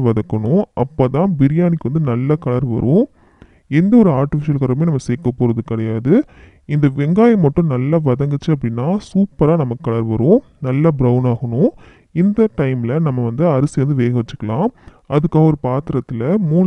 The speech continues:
லிட்டர் அளவுக்கு தண்ணி சேர்த்திருக்கேன். இதுல ரெண்டு பிரியாணி இலை, மூணு ஏலக்காய், உப்பு சேர்த்துக்கலாம்.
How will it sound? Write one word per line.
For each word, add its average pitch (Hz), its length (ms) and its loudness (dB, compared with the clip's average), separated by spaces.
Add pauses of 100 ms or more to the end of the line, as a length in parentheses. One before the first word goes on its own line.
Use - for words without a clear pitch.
லிட்டர் 143 260 -4
அளவுக்கு 123 340 -4
தண்ணி 117 220 -2
சேர்த்திருக்கேன். - 400 -12 (440)
இதுல 147 220 0 (140)
ரெண்டு 131 280 -2 (120)
பிரியாணி 123 360 0 (120)
இலை, 117 180 -2 (840)
மூணு 139 160 0 (140)
ஏலக்காய், 123 480 -2 (1400)
உப்பு 160 240 0
சேர்த்துக்கலாம். 135 520 -4